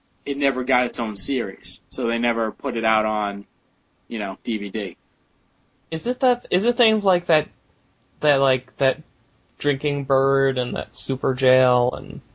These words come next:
Speaker 2: that
Speaker 1: Well,
Speaker 2: kind
Speaker 1: no.
Speaker 2: of stuff?
Speaker 1: No, like, Super Jail is its own series.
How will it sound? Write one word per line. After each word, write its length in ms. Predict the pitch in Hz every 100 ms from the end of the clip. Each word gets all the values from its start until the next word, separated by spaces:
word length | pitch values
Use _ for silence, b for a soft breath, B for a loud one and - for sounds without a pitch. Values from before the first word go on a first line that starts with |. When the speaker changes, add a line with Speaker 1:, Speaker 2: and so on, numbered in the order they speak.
| _ _ _ _ _ _ _ 170
Speaker 2:
that 120 | 156
Speaker 1:
Well, 80 | 131
Speaker 2:
kind 100 | 190
Speaker 1:
no. 200 | 156 135
Speaker 2:
of 100 | -
stuff? 280 | - - _ _ -
Speaker 1:
No, 240 | 160 160
like, 240 | 135 139 127
Super 320 | 220 220 190
Jail 640 | 147 143 135 131 127 123 -
is 140 | 135
its 120 | 120 139
own 180 | 127
series. 640 | 120 135 113 95 - -